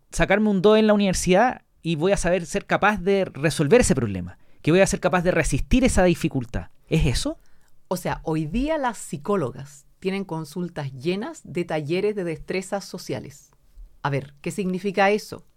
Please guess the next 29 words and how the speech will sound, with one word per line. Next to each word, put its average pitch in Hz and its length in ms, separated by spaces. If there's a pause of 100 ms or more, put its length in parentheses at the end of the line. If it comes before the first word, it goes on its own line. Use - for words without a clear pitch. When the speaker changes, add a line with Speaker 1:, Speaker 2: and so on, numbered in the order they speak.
(760)
Speaker 2:
Tú 208 140
en 208 120
tu 196 140
casa, 214 480 (180)
con 147 240
tu 165 140
hija, 208 240
cuando 131 260
se - 160
juntan 156 360
con 147 180
primos, 185 320
con 147 200
vecinos, 160 580 (340)
tú 160 80
enseñas 147 340
a 127 60
pedir 120 240
por 110 140
favor, 175 560
a 123 80
dar 120 140
Speaker 1:
Mm. - 20
Speaker 2:
las 117 100
gracias, 170 480 (240)
yo 147 340
hablo 170 520 (240)
y 160 100
tú 165 340